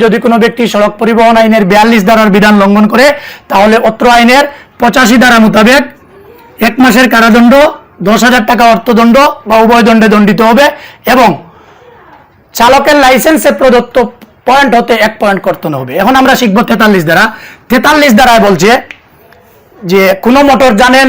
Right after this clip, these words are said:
নির্ধারিত ওজনের অতিরিক্ত ওজন যদি বহন করে, তাহলে তার শাস্তি। তেতাল্লিশ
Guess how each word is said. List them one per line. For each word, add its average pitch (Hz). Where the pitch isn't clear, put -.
নির্ধারিত 247
ওজনের 240
অতিরিক্ত 247
ওজন 220
যদি 202
বহন 196
করে, 220
তাহলে 196
তার 180
শাস্তি। 220
তেতাল্লিশ 240